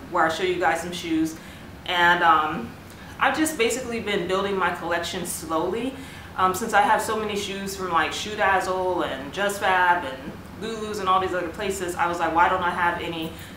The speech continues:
you know, designer shoes that are going to last me a long time?"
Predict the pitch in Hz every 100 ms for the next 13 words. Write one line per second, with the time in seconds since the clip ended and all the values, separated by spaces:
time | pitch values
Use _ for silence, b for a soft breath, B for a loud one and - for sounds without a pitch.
0 | - 185 170 165 160 185 233 214 208 190
1 | 175 175 175 156 160 170 165 165 160 165
2 | - 196 165 151 - 170 165 240